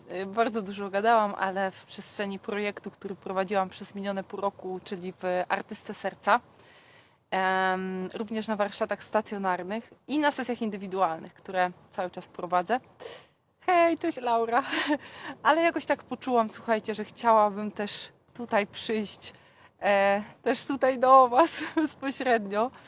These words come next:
e, i odezwać się, co słychać w przestrzeni coachingu serca,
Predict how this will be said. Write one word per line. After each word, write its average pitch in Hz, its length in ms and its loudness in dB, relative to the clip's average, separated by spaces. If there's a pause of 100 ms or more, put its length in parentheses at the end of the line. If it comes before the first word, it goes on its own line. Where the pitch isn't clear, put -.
(320)
e, 208 340 0
i 247 140 -4
odezwać 185 560 -4
się, 196 280 0 (320)
co 233 140 -4
słychać 240 560 2
w - 120 -8
przestrzeni 220 560 -2
coachingu 220 460 -4
serca, 208 540 2